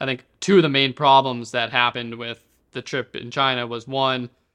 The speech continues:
technology really didn't exist to deliver a controlled dose of an ingredient, and it didn't exist through consistent wash cycles.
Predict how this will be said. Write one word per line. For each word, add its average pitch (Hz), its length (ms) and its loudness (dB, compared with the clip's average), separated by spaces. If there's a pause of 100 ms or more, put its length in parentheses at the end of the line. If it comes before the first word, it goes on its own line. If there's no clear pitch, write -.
(140)
technology 165 440 4
really 139 220 6
didn't 139 240 2
exist 123 540 0
to 135 100 -4
deliver 120 460 0
a 107 40 -8
controlled 120 640 -8
dose 120 560 -8
of 123 160 -4
an 120 80 -8
ingredient, 117 560 -6 (600)
and 143 260 2
it 123 80 -4
didn't 135 160 0
exist 127 480 -4
through 117 340 -4
consistent 120 560 -6
wash - 340 -8
cycles. - 460 -12